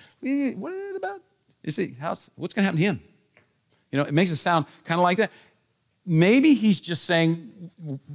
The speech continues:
"What's his job in the kingdom too?" We don't know for sure. But it does kinda sound like Peter going, "Eh." And Jesus tells him.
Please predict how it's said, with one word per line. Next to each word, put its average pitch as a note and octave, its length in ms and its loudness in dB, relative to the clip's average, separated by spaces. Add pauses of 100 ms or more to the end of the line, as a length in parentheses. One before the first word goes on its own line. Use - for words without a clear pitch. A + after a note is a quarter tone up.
"What's D#3 300 2
his F#3 240 2
job C3+ 340 2
in C3 80 4
the C3+ 60 4
kingdom D3 340 0
too?" G3+ 220 -6
We F#3+ 200 -4
don't G#3 140 0
know F#3+ 140 4
for E3+ 100 -4
sure. F3 420 -6 (760)
But C3+ 80 -4
it C3 40 -4
does B3 160 2
kinda B3 200 2
sound F#3 220 2
like E3 180 2
Peter E3+ 240 2
going, C3+ 320 2
"Eh." C4+ 960 -12 (920)
And A#2+ 220 2
Jesus C#3 560 0
tells A3+ 320 0
him. E2+ 220 -10